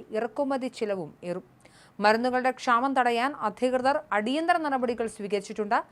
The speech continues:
മരുന്നുകൾ ലഭ്യമാക്കുന്നതിനുള്ള ബദൽ മാർഗങ്ങൾ പരിഗണിക്കുന്നുണ്ടെന്നും മുതിർന്ന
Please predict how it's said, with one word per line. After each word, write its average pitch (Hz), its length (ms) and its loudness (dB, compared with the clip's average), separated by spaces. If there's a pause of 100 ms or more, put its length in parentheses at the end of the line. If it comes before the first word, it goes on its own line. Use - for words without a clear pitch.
(360)
മരുന്നുകൾ 370 420 10 (160)
ലഭ്യമാക്കുന്നതിനുള്ള 269 1080 2 (120)
ബദൽ 226 260 2 (120)
മാർഗങ്ങൾ 226 500 0 (120)
പരിഗണിക്കുന്നുണ്ടെന്നും 247 920 -2 (460)
മുതിർന്ന 285 360 2